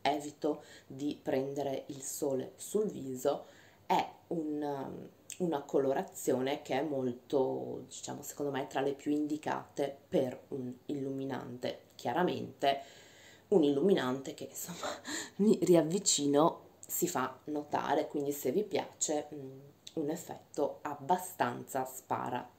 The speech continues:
flashante e soprattutto anche questo dà il suo massimo poi con la luce naturale del sole. Appunto, mm, c'è stata <laughs> da parte mia un po' la riscoperta di,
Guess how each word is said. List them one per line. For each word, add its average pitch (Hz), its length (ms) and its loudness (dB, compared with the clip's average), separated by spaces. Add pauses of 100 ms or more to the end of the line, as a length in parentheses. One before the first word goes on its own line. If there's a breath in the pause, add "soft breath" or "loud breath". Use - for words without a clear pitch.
(120)
flashante 131 1080 -2 (800 loud breath)
e - 280 -6 (120)
soprattutto - 920 -2
anche 156 360 -2
questo - 360 -4
dà 139 160 -6
il 131 100 -12
suo - 160 -6
massimo 143 480 -6
poi 123 260 -6
con 151 160 -4
la 170 80 -2
luce 139 360 -4
naturale 127 720 -4
del 123 400 -6 (420 loud breath)
sole. 127 680 6 (380 loud breath)
Appunto, - 720 4
mm, 151 160 -4
c'è - 160 -2
stata 196 600 0
<laughs> - 0 -
da 160 120 2
parte 170 380 0
mia 175 180 0
un 143 120 -2
po' 156 140 -2
la 143 120 0
riscoperta - 800 -2
di, 143 280 -8